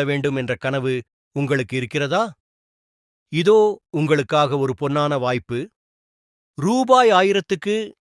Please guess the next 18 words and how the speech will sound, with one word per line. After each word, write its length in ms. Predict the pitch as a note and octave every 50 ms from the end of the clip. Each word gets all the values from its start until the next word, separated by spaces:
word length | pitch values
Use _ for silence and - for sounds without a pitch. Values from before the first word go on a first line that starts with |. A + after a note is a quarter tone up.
| _ -
ஐ 140 | C#3+ E3+ G#3 A#3 A#3
டி 140 | A3 A#3 A#3 G3+
சந்திப்புக்கு 680 | - - D#3 D3+ D3 D3+ - - D3 A2 - C#3 C3+ C#3 D#3 D#3 - _ -
அருகில் 400 | C#3+ D3 D#3 E3 D#3 E3+ D#3 C3+
உள்ள 220 | B2+ B2+ B2+ D#3
ரூபாய் 440 | A3 A#3 G3 D#3+ B2 C3 A#2+ G#2+ G#2 - _ _ _ _ _ _ _ _ _ _ _ _ _ _ _ _ _ _ _ _ _ _ _ -
ஐந்து 400 | D3+ F3+ G#3+ A#3 A#3 G#3+ A3 F3
கோடி 320 | - G3+ G#3 G#3+ A3 G#3+
மதிப்புள்ள 480 | F#3 D#3 D3 D3+ D3 - D3 C3+ C3 B2+ A#2 A#2 C3+ C3 - _ _ _ _ -
பத்தொன்பது 540 | E3 E3 - - B3 B3 A#3+ A3 G#3+ F#3+ D#3
புள்ளி 280 | - E3+ D#3+ D#3+ D#3 C#3+
ஐந்து 320 | C3 C3 B2+ A2 B2+ C3 D3+ G#3 - _ _ _ _ _ _
சென்ட் 400 | - - - G3+ A#3+ C4 B3 - _ -
பிரைம் 320 | A3+ A3+ A3+ A#3 A#3+ A3
வணிக 320 | - C#3+ D3 D3+ D#3+ D3 D3+ C#3+
நிலம் 360 | C3 C3 B2 B2+ C3+ F3+ A3+ - _ _ _ _ _ -
அட்டிங்கல், 600 | C#3+ D#3+ C3+ - G#3+ G#3 G3+ D#3 C#3+ B2+ C3 E3+ G3+ - _ _ _ _ _
ஐடிங்காலில் 840 | C3+ E3+ A3+ C4 A3+ A#3+ A#3 G#3+ F3+ E3+ D3+ C#3 B2+ B2 A#2 C#3+